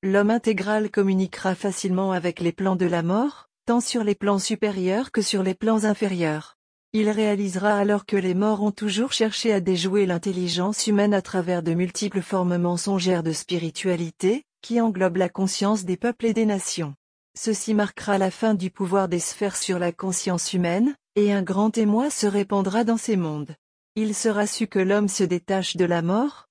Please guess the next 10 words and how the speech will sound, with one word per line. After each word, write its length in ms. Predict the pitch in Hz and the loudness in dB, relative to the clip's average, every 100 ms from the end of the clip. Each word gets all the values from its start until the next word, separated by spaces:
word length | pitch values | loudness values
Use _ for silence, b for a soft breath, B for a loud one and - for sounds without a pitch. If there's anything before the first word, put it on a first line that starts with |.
| _ | _
et 100 | 202 | -4
que 140 | - 214 | 0 0
cette 300 | 240 214 180 | 0 -4 -2
dernière 400 | 202 196 240 233 | 0 2 2 0
ne 80 | |
peut 180 | 190 196 | 0 -2
plus 220 | - 214 | -2 -4
rien 260 | 208 208 254 | -2 0 0
contre 380 | 254 254 247 202 | 0 -2 0 -2
lui. 300 | 175 156 156 | -2 -6 -10